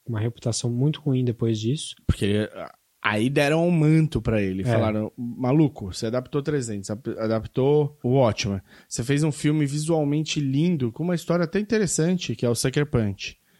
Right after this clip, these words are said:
Speaker 2: E
Speaker 1: Ah.
Speaker 2: você não gosta?
Speaker 1: É problemático esse filme
Speaker 2: É
Speaker 1: aí.
Speaker 2: problemático, não, é super problemático. Acho que hoje, eu, faz muito tempo que eu vi,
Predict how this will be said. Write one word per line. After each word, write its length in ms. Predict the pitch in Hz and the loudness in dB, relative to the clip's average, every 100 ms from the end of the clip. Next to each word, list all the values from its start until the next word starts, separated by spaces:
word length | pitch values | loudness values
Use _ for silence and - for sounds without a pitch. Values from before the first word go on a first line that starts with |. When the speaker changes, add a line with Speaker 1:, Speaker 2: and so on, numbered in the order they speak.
| _ - | _ -2
Speaker 2:
E 120 | 117 | 2
Speaker 1:
Ah. 400 | 120 113 98 85 - _ _ | 4 2 0 -6 -16 _ _
Speaker 2:
você 200 | 113 - | -10 -4
não 80 | 104 | 2
gosta? 500 | 131 151 - 113 117 _ _ _ _ - | 4 2 0 -4 -6 _ _ _ _ -12
Speaker 1:
É 80 | 113 | -8
problemático 640 | 110 110 143 113 98 - | -2 0 0 0 -2 -4
esse 180 | - - | -4 0
filme 220 | 143 120 | 2 4
Speaker 2:
É 40 | |
Speaker 1:
aí. 40 | 123 | 6
Speaker 2:
problemático, 580 | 135 214 151 139 120 135 | 6 6 6 4 4 2
não, 80 | 135 | 0
é 60 | |
super 420 | - - 165 165 | 0 -2 -2 0
problemático. 420 | 151 156 139 104 117 | 0 0 -2 -2 -2
Acho 160 | - | 0
que 60 | 139 | 2
hoje, 340 | 139 156 156 | 4 4 2
eu, 260 | 139 135 117 | 0 0 0
faz 180 | 120 113 | -2 0
muito 380 | 143 156 160 | 2 2 2
tempo 240 | - 131 120 | 0 0 0
que 80 | 131 | 0
eu 80 | 127 | 0
vi, 300 | 120 135 | 2 0